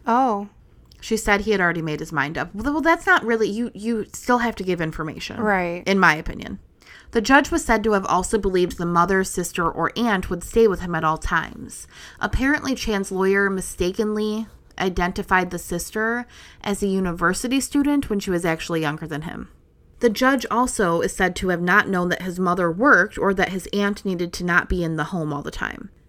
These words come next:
Speaker 2: Akshay's family said that they were not made aware that they needed to provide constant supervision to him.
Speaker 1: Jesus Christ. Does anybody know what they're doing?
Speaker 2: No.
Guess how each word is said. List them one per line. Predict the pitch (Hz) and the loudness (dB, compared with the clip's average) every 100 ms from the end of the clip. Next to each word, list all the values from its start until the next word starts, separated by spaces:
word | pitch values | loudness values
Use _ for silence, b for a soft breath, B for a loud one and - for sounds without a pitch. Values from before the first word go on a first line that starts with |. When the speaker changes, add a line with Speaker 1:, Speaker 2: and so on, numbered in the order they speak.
| _ 185 | _ 4
Speaker 2:
Akshay's | 208 - 254 - | 4 4 -2 0
family | 214 202 196 | 0 2 0
said | - 190 | 0 0
that | 185 | 0
they | 185 | -2
were | 170 175 | -2 2
not | 170 190 | 4 4
made | 196 185 | 2 0
aware | 180 220 226 | 2 2 2
that | 196 - | 0 -2
they | 185 | 0
needed | 185 185 180 | 0 0 -2
to | |
provide | 185 170 170 156 | -6 0 2 0
constant | 151 175 156 - 165 | -2 -2 -2 -4 -10
supervision | - 165 160 147 - - | -8 -6 -6 -6 -8 -10
to | 180 | -10
him. | 180 - 196 | -10 -10 -10
Speaker 1:
Jesus | 220 208 233 220 | -6 -6 -4 -6
Christ. | - - 220 196 185 165 - - | -8 -4 0 0 -2 -8 -14 0
Does | 226 | 2
anybody | 202 220 226 240 | 4 4 6 6
know | 233 208 | 6 6
what | 208 | 6
they're | 220 | 2
doing? | 202 196 175 - | 0 0 -2 -6
Speaker 2:
No. | 185 180 | -10 -12